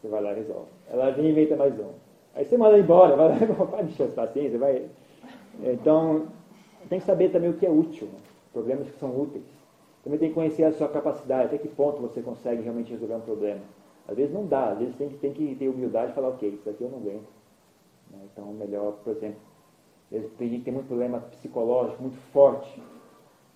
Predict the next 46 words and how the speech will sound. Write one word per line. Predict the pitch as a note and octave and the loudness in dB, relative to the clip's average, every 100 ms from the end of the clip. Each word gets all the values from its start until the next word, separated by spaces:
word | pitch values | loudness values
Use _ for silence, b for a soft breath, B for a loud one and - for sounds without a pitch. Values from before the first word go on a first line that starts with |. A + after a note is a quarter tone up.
| _ - | _ -12
Né? | G#2+ A2 - | -8 -6 -6
Eu | A2 | -6
sou, | C3 C3 | -4 -4
eu | B2 | -4
sou | - B2+ | -6 -6
muito | C#3 - | -8 -8
chato | - C#3 C3+ | -2 -2 -2
com | |
o | B2+ | -4
negócio | B2 - | -4 -6
de | - | -12
psiquiatra, | - _ G#2+ G#2+ A#2 A#2 A#2+ C3 | -20 _ -8 -6 -4 -6 -6 -6
nunca | E3+ E3 | -4 -2
gostei | C3 B2+ B2+ | -2 -4 -6
de | A#2+ - | -8 -12
psiquiatra, | B2 - G#2+ A#2+ B2 B2 B2 - b b b b - | -14 -6 -4 -2 -4 -6 -8 -18 b b b b -10
e | A#2 A2+ | -4 -2
ainda | B2 C3 | -2 -2
mais | D#3 D3+ | 0 0
hoje | C#3 | 0
em | C3 | -2
dia, | C3 C3 | -2 -2
com | C3 | -2
toda | B2+ C#3 | -2 0
essa | - A#2+ | 0 -2
onda | A#2+ B2 | -4 -4
de | - | -8
produto | A#2 A#2+ - - - | -10 -10 -12 -16 -4
químico, | D#3 B2+ - G#2+ | -4 -4 -10 -10
né? | A2 | -10
As | |
pessoas | - A2 C3 B2+ - - C#3 - | -10 -8 -8 -10 -14 -12 -12 -10
têm | A#2+ | -8
qualquer, | B2 - D3+ A#2 - - - - | -8 -2 -4 -4 -14 -20 -20 -12
de | A#2+ | -8
qualquer | C3+ B2+ E3+ | -6 -2 -2
problema | C#3+ C#3+ - | 2 0 0
psicológico, | - A2 B2 B2+ C3 | -8 -4 -2 -2 -4
já | |
entope | B2 - C#3 C3+ | -8 -2 -2 -2
a | |
pessoa | A#2+ A#2 B2+ A#2 | -6 -8 -6 -8
de, | A2+ | -8
de, | G#2+ G#2+ G#2+ | -12 -12 -12
de | - - G#2+ | -14 -16 -14
remédio. | G#2 F#2 G#2+ B2 A#2+ | -14 -10 -6 -6 -8